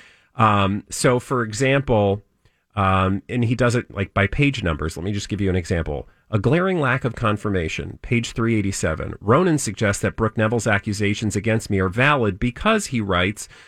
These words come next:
"Neville's told, quote, 'like a million people about Lauer.' She told her inner circle of friends. She told colleagues and superiors at N B C. She was never inconsistent. And she made the seriousness of what happened clear."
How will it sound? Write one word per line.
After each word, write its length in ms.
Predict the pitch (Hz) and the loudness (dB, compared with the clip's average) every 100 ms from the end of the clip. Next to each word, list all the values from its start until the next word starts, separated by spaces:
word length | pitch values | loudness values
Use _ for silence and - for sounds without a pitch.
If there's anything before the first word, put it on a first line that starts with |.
| _ _ - | _ _ 2
"Neville's 520 | 160 202 208 175 - - | 2 4 2 2 -4 -14
told, 500 | - 143 143 151 147 | -2 2 4 2 -2
quote, 300 | - 143 160 | -2 0 0
'like 220 | 127 120 165 | 0 0 2
a 60 | |
million 420 | 147 107 120 147 | 2 4 4 2
people 400 | 143 233 220 135 | 0 -2 0 2
about 320 | 104 101 92 98 | 2 2 0 0
Lauer.' 440 | 90 80 71 90 | 0 0 -2 -6
She 200 | - 107 | -6 -4
told 240 | 107 98 | 0 0
her 140 | 87 82 | 2 0
inner 160 | 85 | -2
circle 420 | - 165 151 156 139 | -2 0 0 2 0
of 80 | |
friends. 380 | - 208 202 196 | 2 2 2 0
She 160 | - 160 | -2 -2
told 260 | 156 147 | 0 0
colleagues 460 | 139 123 123 127 - | 0 2 2 0 0
and 100 | 120 | -2
superiors 560 | 127 - 107 101 104 104 | -4 -2 2 2 2 2
at 80 | |
N 140 | 98 95 | 2 2
B 120 | 101 | 0
C. 300 | - 160 151 | 0 2 2
She 180 | - 170 | 2 0
was 180 | 170 185 | 0 2
never 360 | 226 254 139 | 2 4 2
inconsistent. 720 | 104 - 101 - 95 - 90 - - - _ _ _ _ | 2 2 0 0 -4 -2 -4 -4 -20 -20 _ _ _ _
And 180 | 127 120 | 2 2
she 180 | - 143 | 2 2
made 260 | 127 120 131 | 4 2 0
the 100 | - - | -6 -6
seriousness 720 | - 143 127 127 120 113 117 | -2 2 2 2 0 0 0
of 100 | 107 | 0
what 140 | 101 | 2
happened 420 | 98 90 98 95 | 2 0 -2 -4
clear." 480 | - 151 104 - | -4 -2 -2 -2